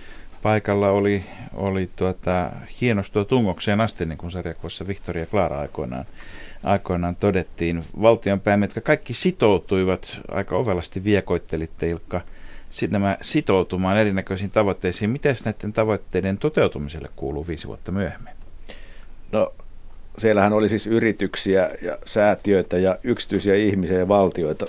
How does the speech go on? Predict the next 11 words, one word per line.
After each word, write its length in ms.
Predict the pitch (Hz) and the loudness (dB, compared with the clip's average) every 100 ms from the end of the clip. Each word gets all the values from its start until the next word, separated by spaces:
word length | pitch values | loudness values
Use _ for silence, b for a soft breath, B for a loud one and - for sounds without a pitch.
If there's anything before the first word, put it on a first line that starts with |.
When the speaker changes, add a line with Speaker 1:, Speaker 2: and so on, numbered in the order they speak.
| - | -4
Speaker 2:
tekemässä 360 | 92 85 87 | -2 -2 0
sitoumuksia. 560 | 104 98 78 67 - 104 | 0 2 0 -2 -2 0
Yleisesti 460 | 123 101 110 95 | 4 4 2 -2
ottaen 360 | 104 - - 104 | -2 -2 0 0
ne 80 | 110 | 2
on 80 | 107 | 0
mennyt 220 | 107 107 | 0 0
aika 180 | 110 104 | 0 4
hyvin 300 | 120 104 101 | 4 6 4
eteenpäin 520 | - 98 85 87 | 4 2 2 0
ja 80 | 85 | 2